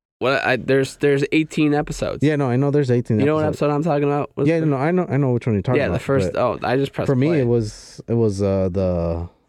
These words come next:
Speaker 2: the arena fight.
Speaker 1: Oh, I don't know. It's a different, different
Speaker 2: Arena.
Speaker 1: order for me then.
Speaker 2: Okay.
Speaker 1: Uh, yeah, I
Speaker 2: Which
Speaker 1: saw
Speaker 2: is, which, that, that,
Speaker 1: That's interesting.
Speaker 2: That is interesting.
Speaker 1: Huh. I don't know. Yeah.
Speaker 2: So whenever you guys see it, w-, let, let us know then, 'cause
Speaker 1: Hold on. So really, so your or-, your order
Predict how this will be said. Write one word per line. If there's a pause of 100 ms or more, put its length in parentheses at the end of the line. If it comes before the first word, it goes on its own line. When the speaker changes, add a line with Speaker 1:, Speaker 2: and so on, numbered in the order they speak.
Speaker 2:
the
arena
fight.
Speaker 1:
Oh,
I
don't
know.
It's
a
different,
different
Speaker 2:
Arena.
Speaker 1:
order
for
me
then. (160)
Speaker 2:
Okay. (140)
Speaker 1:
Uh,
yeah,
I
Speaker 2:
Which
Speaker 1:
saw
Speaker 2:
is,
which, (120)
that,
that,
Speaker 1:
That's
interesting.
Speaker 2:
That
is
interesting.
Speaker 1:
Huh. (300)
I
don't
know.
Yeah.
Speaker 2:
So
whenever
you
guys
see
it,
w-,
let,
let
us
know
then,
'cause
Speaker 1:
Hold
on.
So (180)
really,
so
your
or-,
your
order